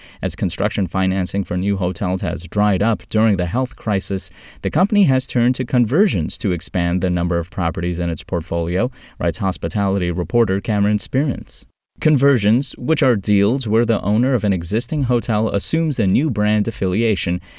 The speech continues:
have emerged as a key part of Wyndham's strategy. The company has recorded a one hundred percent conversion growth rate in the U S since the third quarter of twenty nineteen, following the acquisition of three hotels previously affiliated with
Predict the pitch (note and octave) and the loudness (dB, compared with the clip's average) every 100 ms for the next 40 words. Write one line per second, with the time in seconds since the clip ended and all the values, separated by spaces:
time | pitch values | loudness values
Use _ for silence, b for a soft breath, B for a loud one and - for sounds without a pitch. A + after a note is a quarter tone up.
0 | B C#3 D3 - D3+ D3+ E3 F3 - C3 | B -2 0 0 0 0 0 -2 -2 -2
1 | C3+ B2+ A#2+ - G3 F3+ A#2 F#2+ E2 F#2+ | 0 2 0 0 -2 0 0 0 0 0
2 | F#2 E2+ E2 - F#2 G2 F#2 E2 E2 B | 0 0 -2 -2 -2 -2 -4 -4 -6 B
3 | B B F#2+ A2 G2 G2 F#2+ F2 F2 - | B B -2 0 2 0 0 -2 -2 -2
4 | F#2 F#2 E2+ E2 G#2+ A2+ G#2 E2+ - F2+ | 0 0 -2 -2 -2 -2 -2 -4 -6 -4
5 | G2+ F2 - F2 G2 B2+ A2 E2+ G2+ C#3+ | -2 -4 -4 0 2 2 0 2 2 2
6 | G2 E2+ E2 E2 E2 E2 E2 E2+ - - | 0 -2 -2 -2 -2 -2 -2 -2 -2 0
7 | F#3 - F2+ F2+ E2+ - A#2+ A#2 F#2 E2+ | 0 0 -2 0 -2 -2 0 2 2 -2
8 | - F#2 F2 E2+ E2+ E2 F2+ E2+ - B | -2 -4 -2 -2 -4 -4 -2 -2 -4 B
9 | B - G#2+ G2+ G#2 G2 F2+ F2+ F2+ E2+ | B 0 2 4 4 2 0 0 -2 -2
10 | E2+ C3 - G2+ - B2 C#3+ B2 G2 - | -2 -2 0 -2 -2 -4 -2 0 0 0
11 | D#2+ D#2+ - E3 F3+ D#3+ - C3+ G2+ - | -2 -4 -4 -4 -2 -4 -2 0 -2 -2
12 | D3+ G2+ E2 F2 E2 F2 | 0 0 0 0 -2 -4